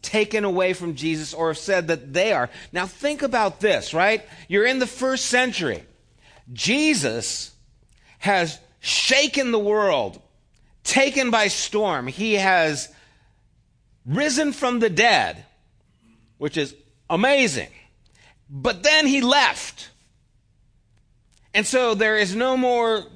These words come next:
Jesus, but there are all these followers, but there are always opportunists.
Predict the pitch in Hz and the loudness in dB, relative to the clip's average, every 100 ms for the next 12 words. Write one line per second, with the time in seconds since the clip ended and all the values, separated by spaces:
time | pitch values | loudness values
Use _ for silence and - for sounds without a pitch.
0 | 165 - 247 311 311 190 135 131 - - | -20 -10 -2 2 2 2 0 -2 -4 -6
1 | - _ _ _ _ _ _ _ - 185 | -8 _ _ _ _ _ _ _ -6 -2
2 | 226 214 214 226 226 226 226 208 - - | -2 0 2 4 4 2 0 -2 -6 -2
3 | 277 294 269 170 139 139 143 139 - _ | 2 4 2 2 2 2 0 -2 -14 _
4 | _ _ - 180 - 180 175 175 - 254 | _ _ -8 -6 0 2 2 0 -4 -6
5 | 277 277 240 233 196 170 180 - 175 - | -4 -2 -2 -4 -4 -4 -4 -4 -8 -6
6 | - 240 139 - - - - - | -4 -2 -4 -8 -14 -14 -18 -18